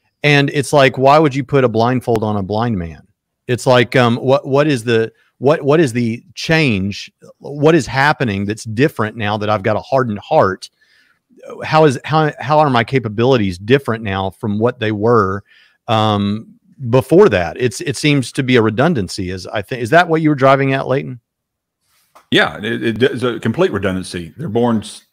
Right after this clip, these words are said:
Speaker 2: corpse-like dead in the, the way the Calvinist describes spiritual deadness. Um, that means they don't even, their eyes don't even work. They're dead, and they, they don't have, they have no ears to hear.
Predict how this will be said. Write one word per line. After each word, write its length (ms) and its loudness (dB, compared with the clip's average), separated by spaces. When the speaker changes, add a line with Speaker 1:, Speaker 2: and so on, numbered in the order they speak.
Speaker 2:
corpse-like 520 0
dead 300 0
in 80 -2
the, 140 -4
the 140 -6
way 100 2
the 100 -4
Calvinist 420 -4
describes 540 -2
spiritual 400 -6
deadness. 540 -2
Um, 420 0
that 140 0
means 160 0
they 60 2
don't 180 0
even, 340 -8
their 260 -2
eyes 240 2
don't 140 0
even 180 -2
work. 280 0
They're 100 -6
dead, 320 0
and 160 -6
they, 80 -6
they 140 -4
don't 120 -2
have, 140 0
they 100 0
have 120 -4
no 200 -2
ears 300 -2
to 80 -6
hear. 440 -4